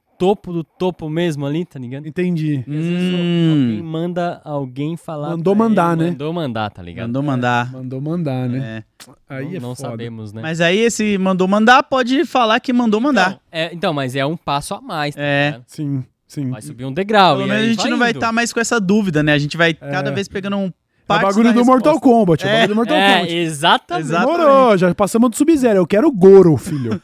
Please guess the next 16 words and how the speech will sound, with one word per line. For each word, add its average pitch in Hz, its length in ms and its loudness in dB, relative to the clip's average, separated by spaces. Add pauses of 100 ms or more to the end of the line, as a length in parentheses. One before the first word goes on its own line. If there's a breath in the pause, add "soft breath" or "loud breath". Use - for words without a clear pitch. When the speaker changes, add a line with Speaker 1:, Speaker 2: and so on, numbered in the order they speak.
Speaker 1:
<laughs> 175 420 -6
Speaker 2:
Eu 151 120 -6
Speaker 1:
Imagina, 254 240 -2
Speaker 2:
quero 240 140 2
Speaker 1:
velho. 262 280 4 (120)
Speaker 2:
o 190 40 4
Shao 226 300 4
Kahn, 202 340 2
Speaker 3:
Shao 143 120 0
Speaker 2:
mano. 110 180 -6
Speaker 3:
Kahn. 170 200 -8 (140)
Speaker 1:
Mandam 180 560 -4
você 160 540 -8
cometer 160 340 -12
um 165 120 -14
crime 98 440 -16